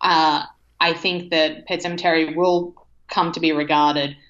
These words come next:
as one of the greatest American Gothic novels ever written, and, uh, this movie will, you know, as time passes as well, will be considered definitely one of the better adaptations of a King work.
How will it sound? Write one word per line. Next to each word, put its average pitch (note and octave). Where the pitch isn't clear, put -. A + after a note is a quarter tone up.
as F3+
one F3+
of F3
the E3
greatest D#3+
American D#3+
Gothic D3+
novels D3+
ever F#3
written, D#3
and, E3
uh, D#3
this E3
movie E3+
will, D#3
you -
know, C#3
as D#3+
time D#3
passes D#3
as D3+
well, D#3
will F3
be E3
considered D#3+
definitely D#3
one D3+
of D3
the D3+
better D#3
adaptations D3
of C3+
a -
King C#3
work. -